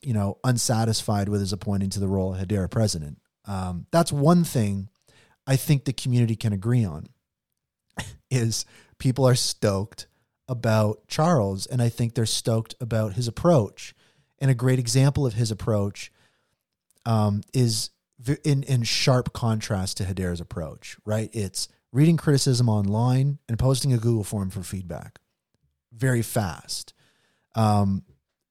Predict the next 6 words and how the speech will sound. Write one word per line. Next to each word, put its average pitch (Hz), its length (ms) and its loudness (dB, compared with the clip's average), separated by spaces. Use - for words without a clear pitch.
not 131 280 4
slow. 73 500 -6
So 135 480 4
that's - 220 2
very 165 240 8
refreshing. 110 680 0